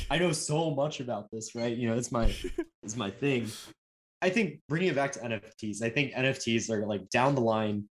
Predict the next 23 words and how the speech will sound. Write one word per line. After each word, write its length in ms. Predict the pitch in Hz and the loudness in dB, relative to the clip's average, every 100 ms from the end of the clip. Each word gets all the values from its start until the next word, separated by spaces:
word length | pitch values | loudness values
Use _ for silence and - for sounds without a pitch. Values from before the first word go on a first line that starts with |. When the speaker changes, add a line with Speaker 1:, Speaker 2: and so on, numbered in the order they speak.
| - | -2
Speaker 1:
they're 200 | 120 107 | 0 2
going 260 | 123 123 120 | 2 2 2
to 120 | 117 | 0
be 80 | 117 | 2
used 560 | 110 107 107 104 - - | 2 2 2 0 -4 -2
to 120 | 107 | 0
represent 720 | 110 - 117 107 104 104 101 - _ | 2 0 0 0 0 0 -4 -10 _
real 240 | 127 131 | 4 6
assets 460 | 120 107 - 107 - | 6 4 2 -4 -4
and, 80 | 101 | -6
like, 180 | 95 76 | -6 -2
I 140 | 104 | -4
P. 400 | 107 104 113 147 _ - | -2 -2 -4 -4 _ -6
I 60 | |
think 200 | 113 117 | -2 0
that's 280 | 104 104 - | 2 2 0
the 60 | 101 | -4
direction 400 | 110 104 - 113 | -2 -2 -2 -4
it's 120 | 104 | -4
gonna 200 | 123 120 | -4 -2
head. 300 | 123 143 147 - | 0 0 -2 -2
For 140 | 113 | 0
example, 680 | 104 107 104 - 101 98 98 | 2 2 2 2 0 0 -4